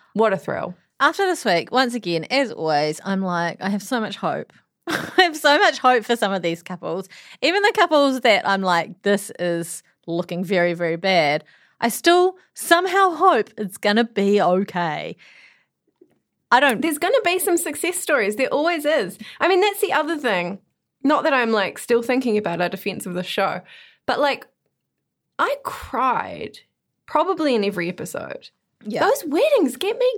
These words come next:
Speaker 1: good.
Speaker 2: You
Speaker 1: You know,
Speaker 2: cry
Speaker 1: like
Speaker 2: watching television constantly. I don't know if <laughs> that's, if that's a great sign of, um,
Speaker 1: This is true.
Speaker 2: the quality of the
Speaker 1: I
Speaker 2: show
Speaker 1: do. I cry
Speaker 2: necessarily.
Speaker 1: at that ad with the three-legged dog.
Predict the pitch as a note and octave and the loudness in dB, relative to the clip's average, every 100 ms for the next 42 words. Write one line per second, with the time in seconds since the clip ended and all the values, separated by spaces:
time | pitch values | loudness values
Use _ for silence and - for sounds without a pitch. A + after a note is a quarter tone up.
0 | - B4 F5+ C5+ E3+ - A3 A3+ A#3 D4 | -2 0 2 2 0 -2 0 2 2 2
1 | F4+ E4+ F4 F4 E4+ F4 D#4 C4+ - B3 | 2 4 4 2 0 -4 -6 -8 -6 -4
2 | A#3+ G#3 G#3+ G3+ G3 F3+ - _ _ - | -2 -2 -2 -2 -2 -4 -10 _ _ -6
3 | F3+ F3+ - - G3+ G#3 A3 C4 - G3 | -4 -4 -8 -8 -6 -2 0 0 2 4
4 | G3 F#3+ F#3+ F3+ F3 G#3 G#3+ D5 F4 F4 | 4 2 2 2 4 2 2 2 4 4
5 | - - A4+ C#4+ - C5+ D4+ - - - | 4 0 -2 -4 -6 -8 -10 -14 -14 -6
6 | F#4 C4+ - - C4 G#3+ - G#3 G3 G3+ | -6 -6 -12 -14 -8 -6 -4 -4 0 2
7 | F#3+ - G#3+ F3 F#3+ A#3 C4+ - F#3+ E3+ | 4 2 2 4 4 4 0 -2 -4 -4
8 | - F#3 E3+ A#3 A3+ - G#3 F#3 F3 F#3+ | -4 -2 0 -2 -4 -2 -2 0 0 2
9 | F3+ F3+ F3 A#3 F#3 E3+ F#3+ - A3 G#3+ | 2 0 0 2 4 2 0 0 2 2
10 | G#3 B3 G3 E3+ F3+ F3 F3 F#3+ - F#3 | 0 0 -2 0 0 0 -2 -6 -8 -8
11 | - F3+ F3 F3 E3+ F3 - D#3 E3 E3+ | -6 -4 -4 -4 -4 -6 -4 -2 -2 -2